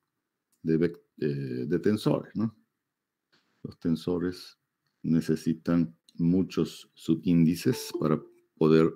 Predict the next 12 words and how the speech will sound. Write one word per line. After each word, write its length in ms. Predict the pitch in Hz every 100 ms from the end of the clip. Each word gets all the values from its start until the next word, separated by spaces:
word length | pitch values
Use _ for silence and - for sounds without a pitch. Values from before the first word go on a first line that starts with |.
| -
representarlos, 1000 | 90 82 - 98 95 82 69 - - - - - _ _ _ - - _ _ _ _ _ _ _ -
porque 680 | 87 82 - 80 80 78 73
representarlos 840 | 76 73 - 80 78 90 90 80
de 80 | 80
manera 580 | 78 78 80 80 76 -
explícita, 1040 | - - - 127 120 - 101 - 135 156 - _ -
¿no?, 280 | - 110 143 - _ - -
es 500 | 78 71 - - _ _ _ _
imposible 640 | - 78 73 78 90 78 76
prácticamente. 840 | 69 - - 76 58 53 - _ _ _ _ _ _ _ _ _ _ _ _ _ _ _ _ _ _ _ _ _ _ _ _ _ _
Ok. 380 | 90 104 - - 78 - _ _ _ _ _ _ _ _ _ _ _
Entonces, 600 | - 101 - 101 101 -